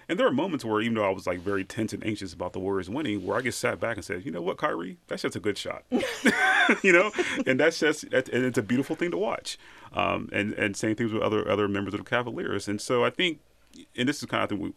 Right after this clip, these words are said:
think what Brittany was getting at earlier, is that I think we have to understand this particular political moment as a construction and not a permanent reality of what political discourse can and should be. And it, we can find a way to, uh,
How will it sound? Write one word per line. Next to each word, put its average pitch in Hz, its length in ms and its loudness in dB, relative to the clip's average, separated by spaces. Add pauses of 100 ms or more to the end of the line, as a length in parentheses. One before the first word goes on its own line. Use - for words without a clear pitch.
think 107 120 0
what 92 140 -2
Brittany 117 200 0
was 90 100 -4
getting 87 180 -2
at - 60 -6
earlier, 123 280 0
is 82 120 -6
that - 240 -2 (480)
I - 100 -4
think 117 160 -4
we 139 80 0
have 127 100 -2
to 104 220 0
understand 95 680 0
this 85 100 -8
particular 98 640 -6
political 95 400 -4
moment 87 440 -6
as 85 260 -2
a 90 60 -4
construction - 920 -6
and 92 100 -8
not 92 140 -4
a - 40 -6
permanent 98 400 -4
reality 87 460 0
of 85 120 -6
what 87 140 -4
political 90 300 -6
discourse 87 720 -6
can 92 240 0
and 85 100 -12
should 87 240 -8
be. 82 260 -8 (460)
And 95 280 -2
it, 101 200 -4
we 110 140 0
can 98 180 -2
find 110 380 0
a 92 80 0
way 90 320 0
to, 90 480 -8 (340)
uh, 87 280 0